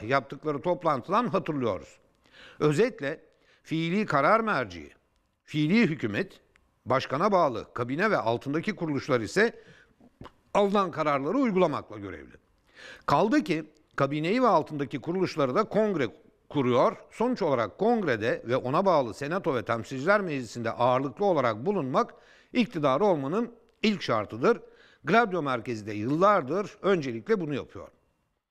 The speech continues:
A B D derin devletinin yasama alanındaki gücüne yürütmenin ağırlığını da katmak gerekir. Bu düzlemde bakanlıklardan daha etkili kurum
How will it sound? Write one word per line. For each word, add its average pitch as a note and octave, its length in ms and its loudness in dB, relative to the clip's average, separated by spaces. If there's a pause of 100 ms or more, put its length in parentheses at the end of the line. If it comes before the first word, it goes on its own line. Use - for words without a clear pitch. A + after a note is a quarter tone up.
(760)
A G#3 180 6
B B3 100 0
D C4 140 -2
derin B3 260 -2
devletinin B3 400 0
yasama A#3 500 2
alanındaki F#3 480 0
gücüne C3+ 460 -2 (280)
yürütmenin F#3 520 0
ağırlığını E3+ 480 2
da D#3+ 60 4
katmak A#2+ 440 -6
gerekir. A2 440 -6
Bu G3 160 0
düzlemde D3+ 520 0
bakanlıklardan D#3 840 0
daha A#2+ 200 0
etkili C#3 380 -2
kurum D3 380 -2